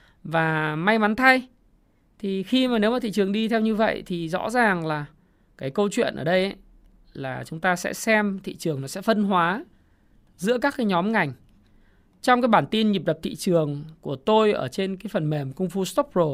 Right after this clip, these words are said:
tôi đang nhìn vào phần mềm Kung Fu Stop Pro, tôi chia sẻ với bạn. Thì tôi tin rằng là sẽ có sự phân hóa và có câu chuyện riêng của từng nhóm cổ phiếu và từng cổ phiếu riêng biệt. Và nếu như bạn đang ở trong thị trường hiện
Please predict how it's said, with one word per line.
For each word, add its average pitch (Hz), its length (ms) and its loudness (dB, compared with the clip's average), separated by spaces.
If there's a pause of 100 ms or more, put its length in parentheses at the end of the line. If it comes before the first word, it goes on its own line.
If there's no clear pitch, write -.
tôi - 80 -6
đang 175 180 0
nhìn 151 180 -2
vào 131 80 -8
phần 131 180 -8
mềm 131 140 -8
Kung 165 140 -6
Fu 160 100 -6
Stop 220 240 -4
Pro, 151 220 -2
tôi 151 100 -6
chia 175 140 -6
sẻ 160 180 -6
với 120 120 -6
bạn. 170 200 2 (800)
Thì 190 100 -2
tôi 220 300 4
tin 240 240 2
rằng 165 300 2
là 143 300 0 (360)
sẽ - 220 0
có 226 140 0
sự 226 240 -4
phân 220 200 2
hóa 190 360 2
và 165 280 -2
có 151 220 -2
câu 214 220 0
chuyện - 200 -6
riêng 190 300 0
của 147 80 -4
từng 139 240 -6
nhóm 131 200 -6
cổ 151 180 -4
phiếu 135 360 -6 (280)
và 143 100 -4
từng 139 240 -6
cổ 120 120 -8
phiếu 117 220 -6
riêng 180 180 -2
biệt. 151 180 0 (840)
Và 156 160 2
nếu 185 320 8
như 262 360 6 (540)
bạn 196 340 0
đang 196 220 4
ở 180 60 -4
trong 180 180 -4
thị 190 120 -10
trường 143 180 -4
hiện 120 140 -10